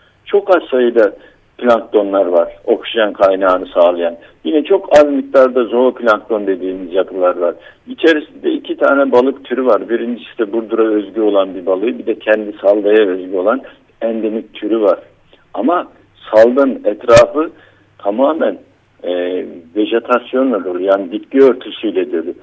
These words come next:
Dolu. Bakıyorsunuz kıyıdan otlarla birlikte çalı, ağaç safhası gibi ormanlaşan bir yapı var, bir doğal yapı var. Burada, bakın burada çok sayıda sadece Salda'da yetişen, çünkü Sal-, Salda özel bir yer.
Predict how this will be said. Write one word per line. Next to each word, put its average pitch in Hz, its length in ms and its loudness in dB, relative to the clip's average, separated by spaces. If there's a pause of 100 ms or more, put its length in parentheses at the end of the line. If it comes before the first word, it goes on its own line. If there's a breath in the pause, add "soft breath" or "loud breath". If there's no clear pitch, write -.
(200 soft breath)
Dolu. 95 240 -6
Bakıyorsunuz 147 640 0
kıyıdan 143 400 2
otlarla 131 580 2
birlikte 127 520 -4
çalı, 123 420 2
ağaç 120 320 2 (140)
safhası 113 480 2
gibi 107 320 -4 (360 loud breath)
ormanlaşan 117 840 -2 (260)
bir 101 180 -8
yapı 104 300 -2
var, 120 220 4
bir 85 120 -14
doğal 101 320 4
yapı 110 280 -2
var. 143 140 4 (460 loud breath)
Burada, 151 480 4 (260)
bakın 104 360 -6
burada 127 280 0
çok 151 300 -6
sayıda 117 520 -2 (560 soft breath)
sadece 160 640 0 (480)
Salda'da 151 440 4
yetişen, 90 520 -8
çünkü - 280 -12
Sal-, 113 320 2 (200)
Salda 127 280 4
özel 107 520 2
bir 87 80 -6
yer. 78 120 -8